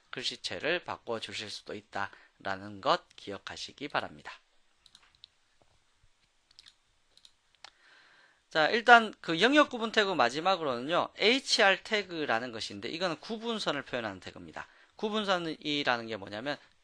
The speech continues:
그 가로로 선이 하나 쭉 그어지는, 그어지는 것을 얘기하는데요. 이 에이치알 태그를 사용할 때는 속성으로 align, color, size, width, 그 다음에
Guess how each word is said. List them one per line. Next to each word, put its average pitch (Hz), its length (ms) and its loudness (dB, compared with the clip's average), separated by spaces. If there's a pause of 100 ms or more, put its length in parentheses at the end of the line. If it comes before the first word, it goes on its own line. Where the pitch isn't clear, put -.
(280)
그 90 320 -8
가로로 185 400 2
선이 240 280 -2
하나 165 200 -2
쭉 147 340 -10
그어지는, 127 760 -8
그어지는 143 580 -2
것을 98 260 -10
얘기하는데요. 90 600 -6 (500)
이 185 380 6
에이치알 226 520 6
태그를 190 360 -2
사용할 151 420 -2
때는 156 260 -4 (240)
속성으로 170 760 -2
align, 165 500 2 (100)
color, 175 400 0
size, 131 560 -4
width, 135 640 -10
그 - 80 -20
다음에 107 380 -6